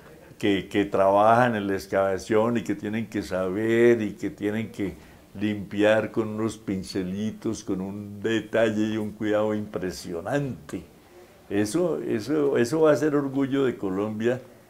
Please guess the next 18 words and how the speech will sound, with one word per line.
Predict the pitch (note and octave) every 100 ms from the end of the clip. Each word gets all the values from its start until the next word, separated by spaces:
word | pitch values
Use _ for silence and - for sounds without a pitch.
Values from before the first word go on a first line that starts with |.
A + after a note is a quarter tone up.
| _ - - -
eh, | G#2 F#2 F2 -
y | A2+ G2 F2+
ya | G#2 A#2 D3+ B2+ F#2 F#2+
hasta | G2 - G2+ G2 G2
europeos | G#2 F#2+ G2 E2+ B2+ D3+ A#2+
se | A#2 G2
quieren | - A2 C3
apropiar, | A#2+ G#2 F#2+ A#2 A2+ G2
que | A2
vinieron | G2 G2+ A#2 C3+ C#3+
hace | C#3 C3 C3+
cinco | D3+ C3+ C3+ C3
años | C3+ C#3 A#2+
y | A#2
descubrieron | G2+ G2 - G2+ G2+ A#2 B2 C3
eso. | D3 A#2 -
No, | C3+ G#3+ D#3+
pues, | - -